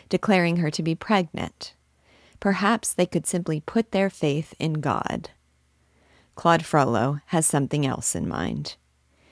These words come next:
He proposes that Gringoire come to the church, change clothes with Esmeralda, let her walk out, and allow himself to be hanged in her place.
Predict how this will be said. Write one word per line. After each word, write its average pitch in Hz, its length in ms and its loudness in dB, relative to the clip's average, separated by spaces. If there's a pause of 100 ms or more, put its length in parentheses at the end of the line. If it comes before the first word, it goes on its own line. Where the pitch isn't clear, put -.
(200)
He 190 180 4
proposes 143 640 0
that - 180 0
Gringoire 143 420 0
come 165 280 -2
to 202 120 0
the 196 80 2
church, - 540 -2 (320)
change 156 320 0
clothes 170 400 4
with 175 200 0
Esmeralda, 160 800 0 (380)
let 165 180 4
her 165 160 4
walk 151 380 2
out, 147 360 -2 (300)
and 175 140 2
allow 165 280 6
himself 175 640 2
to 160 100 -2
be 160 160 0
hanged 139 520 0
in 160 100 0
her 147 180 0
place. - 640 -6